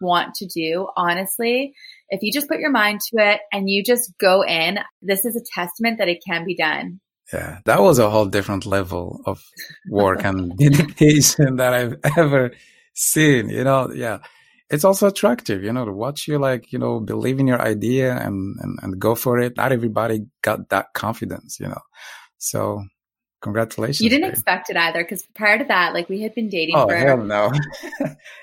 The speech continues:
Speaker 1: Right? And you
Speaker 2: Yeah.
Speaker 1: never really see me 'cause I was sort of passive in the background, doing my thing, very chill, like, just, like, really in a period of giving myself space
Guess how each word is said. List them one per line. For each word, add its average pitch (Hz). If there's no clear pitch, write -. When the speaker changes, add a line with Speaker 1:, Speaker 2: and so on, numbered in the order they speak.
Speaker 1:
Right? 202
And 233
you 247
Speaker 2:
Yeah. 247
Speaker 1:
never 277
really 285
see 254
me 220
'cause -
I 226
was 247
sort 247
of 247
passive 208
in 180
the 190
background, 175
doing 190
my 208
thing, 175
very 196
chill, 175
like, 175
just, 247
like, 285
really 220
in 185
a 190
period 170
of 165
giving 190
myself 190
space 185